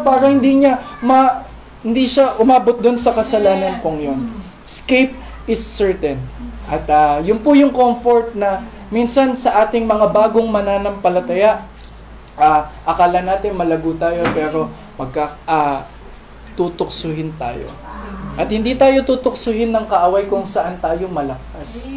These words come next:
Speaker 1: Tutuksuhin tayo kung saan tayo mahina.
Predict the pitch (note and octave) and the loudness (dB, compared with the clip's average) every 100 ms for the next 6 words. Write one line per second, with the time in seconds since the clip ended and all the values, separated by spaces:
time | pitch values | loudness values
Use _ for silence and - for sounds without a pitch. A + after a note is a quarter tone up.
0 | C4+ A3+ G3+ F#3+ F#3+ F#3+ - G3+ F#3+ F#3 | -12 -12 -6 -4 -2 -4 -6 -8 -8 -4
1 | F#3+ F#3 F#3 F3 D#3+ D#3 D3 D#3 D#3 D3 | -2 0 -2 -6 -10 -10 -10 -8 -6 -6
2 | D3 C#3 C3+ C3 C3 B2+ | -6 -8 -10 -10 -10 -10